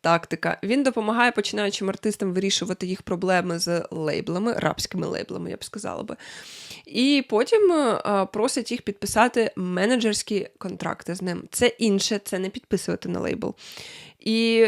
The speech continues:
так він зробив з Лілу Зіверто, Меган Де Стелліон, і бум, ось тут це все пов'язано.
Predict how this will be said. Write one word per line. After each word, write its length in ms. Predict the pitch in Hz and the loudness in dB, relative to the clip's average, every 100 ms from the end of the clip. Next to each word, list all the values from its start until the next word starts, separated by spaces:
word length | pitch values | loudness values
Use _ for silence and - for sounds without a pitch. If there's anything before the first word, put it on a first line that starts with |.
| 202 | 4
так 180 | 220 220 | 0 2
він 100 | 208 | 2
зробив 420 | 202 190 180 165 | 2 0 -2 -2
з 140 | 214 | -4
Лілу 240 | 175 175 170 | -4 -2 -2
Зіверто, 640 | 196 202 294 - 330 311 | -4 2 2 2 0 2
Меган 400 | 311 247 208 190 | 2 0 -2 -2
Де 100 | 175 | -2
Стелліон, 640 | 170 - 277 311 302 302 294 | -4 2 4 6 6 4 2
і 120 | 208 | -2
бум, 640 | 196 170 254 220 175 214 277 | -2 6 10 12 12 8 4
ось 360 | 208 196 202 - | 4 6 4 4
тут 280 | 190 226 | 4 4
це 100 | - | 4
все 340 | 185 - 170 170 | 2 2 4 4
пов'язано. 840 | - 170 156 151 139 - - - | 4 0 0 0 -2 -2 -4 -4